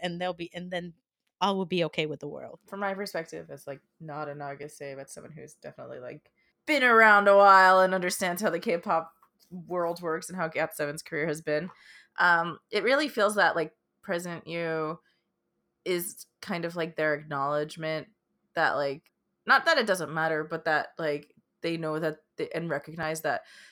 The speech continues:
Speaker 2: yeah, they're a K-pop group and they're based out of Korea, but that their following is international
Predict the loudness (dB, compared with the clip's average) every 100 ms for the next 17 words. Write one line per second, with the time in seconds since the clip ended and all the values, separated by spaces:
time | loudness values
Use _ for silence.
0 | _ _ _ _ 0 4 6 6 4 2
1 | -4 0 0 0 -2 -2 -2 0 -2 0
2 | -2 -2 -2 -4 -4 -4 -4 -4 -6 -2
3 | -4 -2 0 0 0 -4 -6 -8 -8 -8
4 | -8 -10 -8 -8 -8 -8 -8 -10